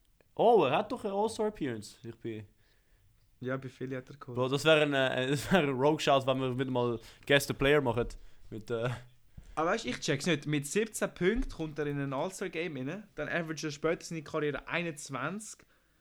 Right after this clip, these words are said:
Speaker 2: Und das ist dann nicht mehr All-Star-würdig. Ich, das ist generell so. Ich find, die Liga ist viel talentierter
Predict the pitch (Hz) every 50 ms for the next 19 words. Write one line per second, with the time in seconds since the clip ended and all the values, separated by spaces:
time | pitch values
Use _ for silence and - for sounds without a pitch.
0 | _ _ _ _ - - _ _ _ - - 147 139 160 156 151 156 143 151 143
1 | 143 139 139 143 139 135 139 143 143 143 143 123 117 117 113 127 - - 156 156
2 | - _ - - 156 190 180 - 185 185 190 202 202 196 170 143 135 - - 160
3 | 147 139 - - 143 147 170 180 156 151 143 143 - - 160 170 143 - 170 147
4 | 143 147 143 143 160 160 160 - - 160